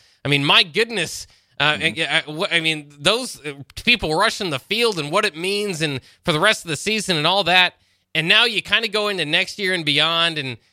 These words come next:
Speaker 1: you know, the upset's kinda like, it's big for that Saturday, but,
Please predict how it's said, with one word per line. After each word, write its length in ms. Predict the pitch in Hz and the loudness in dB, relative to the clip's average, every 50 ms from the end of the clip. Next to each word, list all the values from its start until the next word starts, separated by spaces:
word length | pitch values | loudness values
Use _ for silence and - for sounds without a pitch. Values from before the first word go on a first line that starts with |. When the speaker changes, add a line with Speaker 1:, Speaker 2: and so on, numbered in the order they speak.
| _ _ _ | _ _ _
Speaker 1:
you 80 | 143 143 | -2 -2
know, 100 | 156 151 | 0 0
the 120 | 147 160 | 2 2
upset's 440 | 185 202 170 - - 202 190 180 - | 2 0 0 -2 -2 0 -2 -2 -2
kinda 240 | - 214 196 180 170 | -4 -4 -2 -2 0
like, 240 | 165 160 160 - 208 | 0 0 0 0 -2
it's 160 | 190 - - | -8 -14 -16
big 500 | 139 139 143 135 240 233 220 220 196 165 | -18 -18 -6 0 2 2 2 2 -2 -6
for 140 | - 208 196 | -6 -4 -2
that 220 | 196 185 156 139 | -2 -2 -2 -4
Saturday, 580 | - - 185 190 190 190 185 190 190 190 185 185 | -4 -2 0 2 2 2 2 0 0 0 0 0
but, 240 | 170 156 139 - | 0 -2 -2 -4